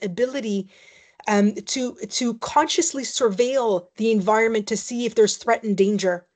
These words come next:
So if the neuroception is faulty, then what happens is that the person's body and brain will detect that there's threat when the person is actually safe.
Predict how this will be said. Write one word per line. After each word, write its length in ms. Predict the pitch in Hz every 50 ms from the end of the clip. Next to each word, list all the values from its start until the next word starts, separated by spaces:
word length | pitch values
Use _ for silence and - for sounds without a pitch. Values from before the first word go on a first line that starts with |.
| _ _ _ _ - _ _ _ - - _ _ _
So 300 | _ - - 269 254 - -
if 240 | 269 277 269 - -
the 240 | 226 190 233 240
neuroception 720 | 233 220 240 269 330 330 - - 320 294 - - 302 277 247
is 280 | - - 208 - - -
faulty, 840 | - - - 277 311 370 392 - - - 220 190 175 175 196 196 _ _ _ _ _ -
then 400 | 190 180 254 247 240 233 240 233 - -
what 200 | 220 208 269 339
happens 560 | - - 285 302 339 339 - 294 254 233 220
is 120 | - 220
that 160 | - 240 226 -
the 80 | 233
person's 560 | 214 - - - 302 285 - - 269 226 208
body 400 | 190 180 214 226 254 254 254 - -
and 180 | 202 196 196
brain 480 | 175 208 220 247 269 269 247 220 214 -
will 160 | 202 214 208
detect 440 | 196 175 214 208 - - 277 285 -
that 160 | 277 262 -
there's 280 | - 226 202 - - -
threat 460 | - - 214 - 311 320 - - - - _ _ - - _
when 160 | - 240 233 226
the 80 | 233
person 380 | 226 - - 311 330 - 330 277
is 100 | 240 196
actually 460 | 220 226 226 - - - 226 202 190
safe. 500 | 175 - - 254 247 214 - - - -